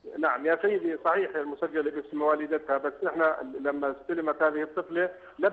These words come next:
تستلم من والدتها مباشرة، مسجلة باسم والدتها عندما تم الإقرار من الناس الذي كانت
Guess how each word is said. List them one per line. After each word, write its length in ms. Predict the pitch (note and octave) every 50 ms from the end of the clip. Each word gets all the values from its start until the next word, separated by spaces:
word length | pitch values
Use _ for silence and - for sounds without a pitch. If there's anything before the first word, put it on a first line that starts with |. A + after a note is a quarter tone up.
| G3 -
تستلم 360 | G3+ F#3+ - F#3+ F3 E3 E3
من 100 | E3 D#3+
والدتها 420 | E3 D#3+ D#3+ D#3 E3 E3+ E3 E3
مباشرة، 580 | D#3+ D#3+ D#3 D#3 D3+ C3+ - B2 A2 G2+ F#2+ F2 - - _ _ _ - -
مسجلة 420 | C3 - - F#3+ E3 F3 F3 F3
باسم 300 | F3 G3+ F3 - F3 E3+
والدتها 440 | E3 E3 E3+ E3+ G3+ F#3+ F#3+ F3 E3+
عندما 480 | E3 E3 F3 E3+ D#3 - D#3+ E3+ E3
تم 220 | E3 E3 - G3+ G3 F#3
الإقرار 720 | F3+ F3 - - C#3+ D3 - - - - F3 F#3 F#3 F3+
من 160 | E3 D#3+ - D#3+
الناس 280 | D#3 D#3+ E3+ F#3 G3 -
الذي 300 | - D#3 E3 D#3+ D3+ D#3+
كانت 280 | D#3 - F3 E3 D#3+ D#3+